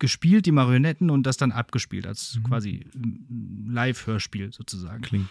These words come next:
Speaker 2: klingt
Speaker 1: Das
Speaker 2: spannend.
Speaker 1: war ziemlich cool. Also das auch sehr aufwendig gemacht.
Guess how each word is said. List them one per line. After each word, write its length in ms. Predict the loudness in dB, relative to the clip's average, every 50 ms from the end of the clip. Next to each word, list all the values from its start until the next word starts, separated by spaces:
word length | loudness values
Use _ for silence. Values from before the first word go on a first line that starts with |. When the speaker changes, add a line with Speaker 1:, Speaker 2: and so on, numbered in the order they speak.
| -8 -18 -12
Speaker 2:
klingt 80 | -4 0
Speaker 1:
Das 300 | 0 0 0 -2 -4 -6
Speaker 2:
spannend. 100 | -8 -6
Speaker 1:
war 140 | -8 -6 -2
ziemlich 500 | 0 4 4 4 4 4 0 -4 -4 -4
cool. 240 | -4 -4 -4 -6 -6
Also 140 | -6 -8 -6
das 380 | -4 -4 -4 -4 -6 -8 -12 -14 _ _ _ _ _ _ -20 _ -6
auch 120 | -4 -2
sehr 220 | 0 2 2 2 2
aufwendig 460 | 2 2 2 2 2 2 2 2 2
gemacht. 420 | 2 2 2 2 0 -4 -12 -16